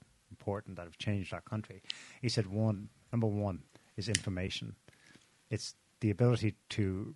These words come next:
prevent access to information." Uh, the largest majority of Amer-, our own population is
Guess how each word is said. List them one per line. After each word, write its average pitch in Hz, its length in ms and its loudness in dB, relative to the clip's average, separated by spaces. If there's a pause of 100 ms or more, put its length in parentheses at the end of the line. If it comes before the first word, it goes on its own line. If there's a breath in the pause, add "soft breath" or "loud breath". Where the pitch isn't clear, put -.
(120)
prevent 98 540 0 (1040)
access 107 520 -2
to 120 140 -8
information." 90 640 -6 (1400 soft breath)
Uh, 139 120 -10 (340)
the 113 80 2
largest 120 540 6
majority 120 560 6
of 104 100 4
Amer-, 117 280 4
our 110 160 4
own 110 160 4
population 107 680 0
is 104 280 -4